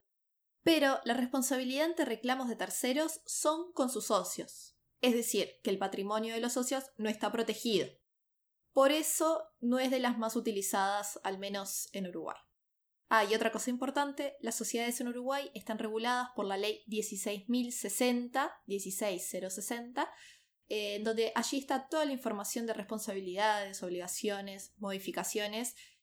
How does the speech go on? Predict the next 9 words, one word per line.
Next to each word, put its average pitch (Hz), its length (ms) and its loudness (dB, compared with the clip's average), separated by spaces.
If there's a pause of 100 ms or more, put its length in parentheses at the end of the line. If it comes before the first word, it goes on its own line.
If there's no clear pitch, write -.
y 220 140 0
derechos 208 680 2
de 185 160 -4
cada 165 260 0
una. - 300 -8 (1200)
Luego 339 260 4
tenemos 277 600 0
también, 220 600 -4 (300)
eh, 185 260 -8